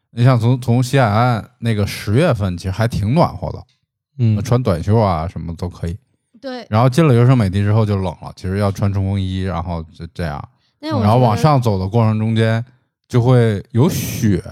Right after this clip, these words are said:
Speaker 1: 对吧？
Speaker 3: 有雪。
Speaker 2: 嗯。
Speaker 1: 有雪。
Speaker 2: 下雪了还是积雪？
Speaker 1: 积雪。
Speaker 3: 积雪。
Speaker 2: 哦。
Speaker 1: 对，有积雪。
Speaker 3: 但是也有那种特别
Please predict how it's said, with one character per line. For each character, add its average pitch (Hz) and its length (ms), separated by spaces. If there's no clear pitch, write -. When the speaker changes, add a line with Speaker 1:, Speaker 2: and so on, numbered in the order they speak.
Speaker 1:
对 101 140
吧？ 80 260
Speaker 3:
有 110 200
雪。 117 160
Speaker 2:
嗯。 156 160
Speaker 1:
有 107 120
雪。 98 300
Speaker 2:
下 170 300
雪 117 180
了 104 140
还 101 120
是 123 220
积 139 240
雪？ 123 260
Speaker 1:
积 156 220
雪。 277 140
Speaker 3:
积 277 60
雪。 226 260
Speaker 2:
哦。 127 320
Speaker 1:
对， 101 220
有 98 160
积 127 300
雪。 117 140
Speaker 3:
但 311 120
是 320 100
也 254 240
有 220 160
那 240 180
种 214 180
特 277 280
别 220 360